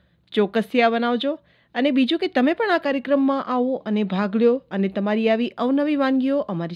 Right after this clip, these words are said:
સાથે શેર કરો. તો તમને આ કાર્યક્રમમાં ભાગ લેવો હોય તો એ માટે તમે મને WhatsApp કરી શકો છો. એ માટે તમારા નંબર છે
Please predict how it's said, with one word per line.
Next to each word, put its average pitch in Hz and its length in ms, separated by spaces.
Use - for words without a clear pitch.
સાથે 196 180
શેર 240 260
કરો. 269 300
તો 208 80
તમને 202 440
આ 190 220
કાર્યક્રમમાં 202 580
ભાગ 175 280
લેવો 208 260
હોય 208 240
તો 226 160
એ 202 120
માટે 208 280
તમે 226 180
મને 226 180
WhatsApp 220 380
કરી 254 240
શકો 254 280
છો. 269 300
એ 196 100
માટે 175 280
તમારા 185 320
નંબર 190 360
છે 285 360